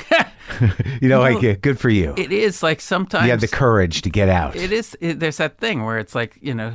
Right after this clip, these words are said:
Speaker 2: sometimes, like, I think about it and I'm like, "Wow, if I had had a hit, I'd probably still be in Candy." <laughs> But <laughs> if
Speaker 1: Yeah.
Speaker 2: I was still trying to get another hit.
Speaker 1: Well, you said that amazing thing to
Speaker 2: <laughs>
Speaker 1: me, too. This was outside of, you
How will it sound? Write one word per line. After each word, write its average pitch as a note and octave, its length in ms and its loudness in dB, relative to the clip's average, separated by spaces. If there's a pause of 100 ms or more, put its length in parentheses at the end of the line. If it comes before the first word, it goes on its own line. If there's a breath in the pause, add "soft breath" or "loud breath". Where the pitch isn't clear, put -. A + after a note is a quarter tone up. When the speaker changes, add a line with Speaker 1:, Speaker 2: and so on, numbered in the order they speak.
Speaker 2:
sometimes, - 680 -6
like, A2+ 240 -6
I G#2+ 140 -4
think - 400 -10
about G#2+ 300 -6
it G#2+ 40 -12
and G2 80 -12
I'm G#2+ 120 -10
like, G#2+ 200 -12
"Wow, C3+ 240 -4
if - 140 -12
I B2+ 100 -6
had C3 120 -8
had A#2 160 -8
a - 20 -12
hit, F3 500 -12 (440)
I'd A#2+ 160 -16
probably C#3 320 -10
still B2+ 260 -14
be - 160 -12
in - 100 -16
Candy." D3 720 -6
<laughs> - 60 -20 (340 loud breath)
But - 380 -6
<laughs> C3 140 -4
if A3 180 4
Speaker 1:
Yeah. - 220 4
Speaker 2:
I A3+ 40 4
was F#3 120 0
still F3 280 -2
trying D#3 260 0
to D3+ 80 0
get C#3 340 -4
another C3+ 320 -4
hit. F#3 220 -2
Speaker 1:
Well, A#3 100 4
you B3+ 180 6
said A3+ 280 2
that E3+ 200 4
amazing D#3+ 440 4
thing D#3+ 160 4
to D3+ 60 4
Speaker 2:
<laughs> B2+ 80 4
Speaker 1:
me, A#2+ 40 2
too. C#3 220 2
This A#2+ 180 2
was B2+ 200 2
outside C3 460 2
of, A2 120 -2
you A#2 120 2